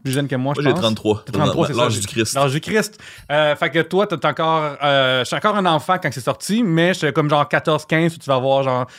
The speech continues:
Speaker 1: neuf, dix le premier.
Speaker 2: Euh, au soixante-quatre, ça a
Speaker 1: Ouais.
Speaker 2: du sens. Ouais, j'étais
Speaker 1: C'est
Speaker 2: au
Speaker 1: ça.
Speaker 2: primaire, dans le fond. Ouais.
Speaker 1: C'est fou parce que, mettons, euh, quand que Smash est sorti, moi, j'en revenais pas
Speaker 2: <laughs>
Speaker 1: qu'on avait enfin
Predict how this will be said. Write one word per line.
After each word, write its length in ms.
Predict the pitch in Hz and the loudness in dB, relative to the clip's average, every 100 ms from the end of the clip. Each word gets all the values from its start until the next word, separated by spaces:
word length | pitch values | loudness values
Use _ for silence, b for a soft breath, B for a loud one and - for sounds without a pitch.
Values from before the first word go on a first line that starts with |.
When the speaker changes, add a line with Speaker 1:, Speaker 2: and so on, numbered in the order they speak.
| B | B
Speaker 1:
neuf, 300 | 135 139 139 139 | -2 0 0 -4
dix 440 | 127 131 156 151 | -10 -2 0 0
le 80 | 131 | -4
premier. 480 | 131 131 147 165 165 b | -2 -2 0 -2 -4 b
Speaker 2:
Euh, 220 | 101 - 117 | -6 0 0
au 100 | 113 | 2
soixante-quatre, 720 | 135 139 127 123 156 165 120 | 0 0 0 0 0 -2 -2
ça 120 | 143 | 0
a 20 | |
Speaker 1:
Ouais. 60 | 151 | 0
Speaker 2:
du 60 | 208 | 0
sens. 360 | 139 127 - | 0 0 -2
Ouais, 120 | 139 | -2
j'étais 140 | 139 156 | 0 0
Speaker 1:
C'est 60 | 160 | 0
Speaker 2:
au 40 | |
Speaker 1:
ça. 60 | 139 | 2
Speaker 2:
primaire, 200 | 123 123 | 2 0
dans 60 | |
le 60 | 123 | -2
fond. 240 | 135 143 - | -2 -2 -2
Ouais. 140 | 117 147 | 0 0
Speaker 1:
C'est 160 | 139 | -2
fou 160 | 180 269 | -2 0
parce 140 | 185 - | 0 2
que, 80 | |
mettons, 460 | 165 165 208 233 226 | 0 0 0 0 -2
euh, 1000 | 135 135 131 127 123 123 123 120 120 120 - - | 0 2 2 0 0 0 0 0 -2 -4 -8 -4
quand 140 | 196 | -4
que 140 | 202 170 | 0 -2
Smash 260 | - 190 170 | 0 -2 -2
est 40 | |
sorti, 440 | 143 - - 214 | -4 -4 -2 0
moi, 140 | 185 208 | 2 2
j'en 180 | 160 123 | 0 0
revenais 460 | 123 151 185 139 | -4 -2 0 -2
pas 220 | 135 156 160 - | 0 0 -2 -6
Speaker 2:
<laughs> 180 | - - | -8 -4
Speaker 1:
qu'on 160 | 165 143 | -2 0
avait 400 | 139 139 170 165 | 0 0 -2 0
enfin 640 | 196 202 180 - 214 208 | 0 0 -2 -2 -2 0